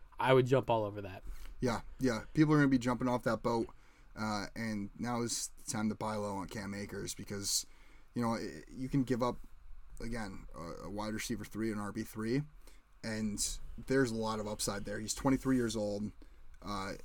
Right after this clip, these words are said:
Speaker 2: he was incredible at Florida State. And,
Speaker 1: Yeah.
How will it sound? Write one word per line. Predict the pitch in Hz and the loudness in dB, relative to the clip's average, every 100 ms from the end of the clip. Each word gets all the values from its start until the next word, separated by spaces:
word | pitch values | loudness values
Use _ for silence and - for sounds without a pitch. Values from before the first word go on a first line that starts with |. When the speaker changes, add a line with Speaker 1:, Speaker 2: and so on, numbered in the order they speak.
| - - | -14 -16
Speaker 2:
he | - 113 110 - - - - 107 117 | -10 -6 -6 -6 -14 -18 -12 -10 -4
was | 117 - - - | -4 -4 -8 -8
incredible | 117 117 131 151 135 | -6 2 4 6 6
at | 107 | 4
Florida | - 110 101 | 0 -2 0
State. | - 107 107 104 - | -4 -2 -4 -4 -6
And, | - 104 110 | -10 -2 6
Speaker 1:
Yeah. | 139 | 6